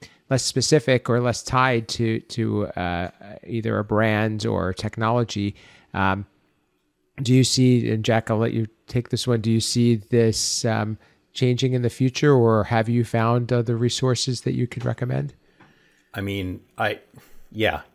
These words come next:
Speaker 2: I, I would say that, um, I have learned, and I didn't even take, uh, programming in college, really. I was, it was di-, uh, different major, but, um,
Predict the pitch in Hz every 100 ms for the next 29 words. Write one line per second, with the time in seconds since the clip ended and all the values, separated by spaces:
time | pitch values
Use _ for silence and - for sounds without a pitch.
0 | - - 110 110 117 117 - 113 104 95
1 | 95 - 87 87 87 95 - _ _ _
2 | _ - 117 120 104 113 110 107 101 110
3 | - _ - 110 139 123 104 95 90 -
4 | - 92 92 _ - - 82 - 110 104
5 | 98 90 85 78 - - 110 98 87 -
6 | 87 90 - - 104 - - - - -
7 | - _ _ _ _ _ - _ _ -
8 | 87 85 82 104 - 87 - _ _ _
9 | 101 104 92 87 85 85 - _ _ _
10 | _ _ _ _ _ _ - 98 95 92
11 | 92